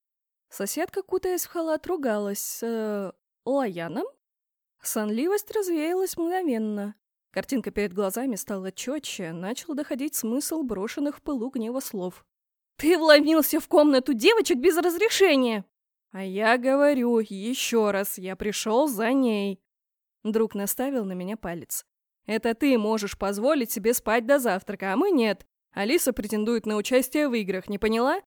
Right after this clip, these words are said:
И сейчас она проспала, наставник ждать вечно не будет». «Ой-ё!» тихо застонала я, слетая с кровати.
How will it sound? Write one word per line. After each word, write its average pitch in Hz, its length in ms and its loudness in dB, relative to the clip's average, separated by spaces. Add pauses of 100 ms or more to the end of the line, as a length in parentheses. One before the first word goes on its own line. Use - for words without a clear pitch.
(260)
И 214 80 -2
сейчас 294 420 0
она 214 140 0
проспала, 240 640 0 (140)
наставник 262 600 2
ждать 220 260 -2
вечно 262 300 -2
не 254 140 4
будет». 262 420 -2 (680)
«Ой-ё!» 220 1300 -2 (680)
тихо 214 220 -6
застонала 185 560 -4
я, 233 240 -4
слетая 190 400 -6
с - 60 -6
кровати. 185 580 -10